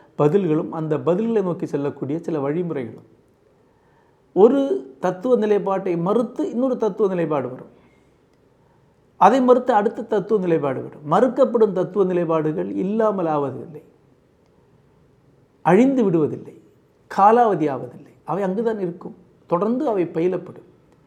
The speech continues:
தத்துவம் என்பது இந்த எல்லா நிலைப்பாடுகளை சேர்த்து ஒட்டுமொத்தம்தான். இந்திய சிந்தனை முறை காலாவதியாகி விட்டது என்று எந்த ஐரோப்பிய நவீன சிந்தனையாளரும் சொல்லவே மாட்டான்.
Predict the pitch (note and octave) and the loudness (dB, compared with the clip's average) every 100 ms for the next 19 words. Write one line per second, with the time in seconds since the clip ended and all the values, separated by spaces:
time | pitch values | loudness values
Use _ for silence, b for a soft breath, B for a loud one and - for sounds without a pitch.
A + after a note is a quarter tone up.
0 | b - E3 E3 C#4 A3+ G#3+ A3+ G#3 G3 | b 0 2 4 2 6 6 4 0 2
1 | F3+ A3+ C#4 C#4+ A#3 A#3 A#3 A3+ G#3+ G#3 | 2 4 4 4 6 4 4 2 2 2
2 | G3 A#3 A#3+ A#3+ B3+ E3+ - G#3 E3+ - | -2 -2 -2 -2 -2 -2 -2 -4 -4 -6
3 | C3 A2+ - _ _ _ _ _ b b | -10 -10 -18 _ _ _ _ _ b b
4 | b b b G3+ C4 C#4+ C#4 B3 A3 - | b b b 0 2 0 2 2 2 -8
5 | - F#3+ G#3+ F#3+ F3+ E3 F3 F3 D#3+ F3 | -6 0 0 0 -2 -4 -4 -4 0 2
6 | F#3 F3 E3 D#3 D3 D3+ C3+ C3+ C3+ C3+ | 4 0 -2 -4 -4 -4 -4 -2 -2 -4
7 | B2+ C3 B2+ A#2 _ b b b b D3+ | -6 -10 -14 -18 _ b b b b 0
8 | F3+ A#3+ A#3+ A#3+ - D3 D#3+ A3+ A#3+ A3 | 2 4 2 0 -2 2 4 6 4 0
9 | G3 E3 E3+ F#3 F3+ D3+ D3+ C#3+ D3 D3 | 0 0 -4 -4 -6 -4 -4 0 -2 -2
10 | C#3+ C#3+ D3+ D#3+ D3+ B2+ - - | -4 0 2 2 0 -6 -8 -20